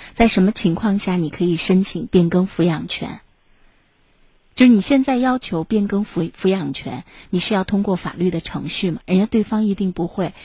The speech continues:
呃，很轻易的交出这个抚养权，对不对？我们通过法律的程序，所以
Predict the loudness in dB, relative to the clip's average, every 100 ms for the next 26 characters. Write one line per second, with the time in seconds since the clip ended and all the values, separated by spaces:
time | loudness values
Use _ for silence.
0 | -20 -20 -20 -20 _ -12 -4 -2 0 2
1 | 2 2 0 0 0 -2 -4 -4 -6 -6
2 | -6 -6 -8 -12 -6 4 4 4 0 -4
3 | _ _ _ -2 0 2 2 2 0 -2
4 | 0 0 -2 -4 -4 -2 -2 0 0